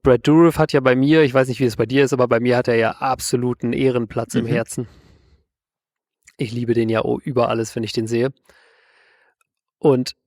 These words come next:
Speaker 1: mal ganz davon ab, dass er Chucky ist und spricht,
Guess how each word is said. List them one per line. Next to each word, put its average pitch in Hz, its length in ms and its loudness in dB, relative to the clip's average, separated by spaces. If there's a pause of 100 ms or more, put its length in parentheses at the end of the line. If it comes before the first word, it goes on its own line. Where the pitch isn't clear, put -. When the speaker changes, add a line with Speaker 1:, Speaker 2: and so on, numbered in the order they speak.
(220)
Speaker 1:
mal 131 120 0
ganz 175 160 2
davon 185 180 0
ab, 160 140 0
dass 156 160 2
er 139 220 4 (320)
Chucky - 560 -4 (640)
ist - 420 0
und 165 200 2
spricht, - 600 -2